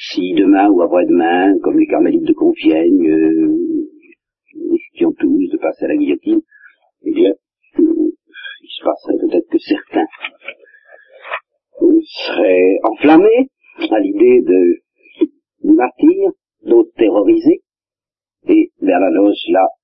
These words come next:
très justement, nous rappelle que ce ne sont peut-être pas ceux qui seraient enflammés qui seraient le plus en sécurité. Mais je crois que à ceux-là même qui seraient terrorisés, serait donné déjà le pressentiment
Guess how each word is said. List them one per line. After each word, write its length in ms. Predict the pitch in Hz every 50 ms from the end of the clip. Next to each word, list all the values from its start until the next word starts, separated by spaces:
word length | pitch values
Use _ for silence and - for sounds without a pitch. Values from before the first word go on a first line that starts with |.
| _ _ _ -
très 160 | - 98 92 -
justement, 460 | - - - - 98 95 127 131 143
nous 120 | 135 113
rappelle 400 | - 85 85 - 101 104 - - -
que 100 | - -
ce 140 | - - -
ne 60 | -
sont 160 | - - 180 -
peut-être 260 | - - - - _
pas 200 | - - - - - _
ceux 180 | - - -
qui 120 | - - 330
seraient 220 | - - - -
enflammés 440 | - - - - - - - 359 349
qui 100 | 330 320
seraient 160 | - - -
le 100 | 339 311
plus 160 | - - 339 - - -
en 100 | - -
sécurité. 720 | - - 311 - - 311 349 349 - _ _ - 320 - _ _ _ _ _ _ _ _ _ _ _ _ _ _ _ _ _ _ _ _ _ _ _ _ _ _ _ _ _ _ _ _ _ _ _ _ _ _ -
Mais 260 | 339 294 339 - - _ _ _ _ _ - _ _ _
je 100 | - -
crois 200 | - - - -
que 60 | - - - -
à 100 | 117 120
ceux-là 320 | - - 165 180 151 -
même 240 | - 349 320 - -
qui 120 | - - -
seraient 220 | - - - -
terrorisés, 680 | - 82 - - - - - - - - 113 151 - - _ _ _ _ _ _ _ _ _ _ _ _ _ _ _ _ _ _ _ _ _ _ _ _ _ _ _ _
serait 400 | _ - - - 101 - 123 120
donné 320 | 113 120 120 120 123 135 156
déjà 500 | 151 123 113 107 101 104 123 131 143 135
le 120 | 131 117 -
pressentiment 760 | - - - - - - - - - - - - - -